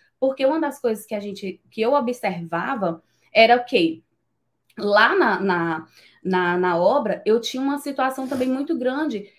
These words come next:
na questão de operação, até mesmo pra operar, desde máquinas a, a pequenos equipamentos. Era quando era muita quebra, era paralisação, era, era em todo. Então, eu saí da parte de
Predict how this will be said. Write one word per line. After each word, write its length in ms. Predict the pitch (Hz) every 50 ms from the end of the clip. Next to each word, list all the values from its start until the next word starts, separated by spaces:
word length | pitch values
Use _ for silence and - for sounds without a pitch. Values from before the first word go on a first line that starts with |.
| _ _ _ _
na 140 | 196 226 233
questão 240 | 233 285 277 302 285
de 100 | 247 294
operação, 840 | 269 330 320 - 330 330 349 370 370 - - 294 269 262 254 247 240 _ _ _
até 240 | 214 233 - 277 285
mesmo 300 | 302 277 277 269 277 269
pra 260 | - 269 262 262 262
operar, 560 | 277 277 - 311 330 339 311 233 196 190 - -
desde 360 | 175 196 202 214 196 175 175
máquinas 580 | 165 160 156 160 170 214 - - 320 370 403 415 - _ - - _ _ _ _
a, 540 | - 247 269 320 330 320 - - 247 240 269
a 40 | 285
pequenos 460 | 277 - 294 285 - 277 269 277 269
equipamentos. 880 | 247 226 - - 320 - 294 320 311 285 269 277 269 - - 190 185 - _ _ _ _ _ -
Era 300 | - 311 311 285 - - _
quando 260 | - - 269 277 262 - _ _ _ _ _ _ _
era 200 | - 233 254 262
muita 340 | 262 240 240 269 285 - 247
quebra, 560 | - - 214 190 185 190 185 185 185 185 185 -
era 180 | 214 247 254 254
paralisação, 1080 | - 262 247 254 254 254 247 233 196 214 214 220 214 - - 190 185 180 180 180 180 175 - - - _ _
era, 720 | 208 226 226 233 247 254 247 247 240 247 240 240 240 - -
era 400 | - 226 233 240 254 254 247 - - _ _ _
em 220 | - 302 - - -
todo. 420 | 294 226 180 170 170 165 160 - -
Então, 280 | 190 196 196 208 214
eu 100 | 226 233
saí 480 | 233 - - 226 208 196 190 208 269 330
da 120 | 302 262
parte 340 | - - 208 202 - 202 185
de 320 | 170 175 170 165 160 -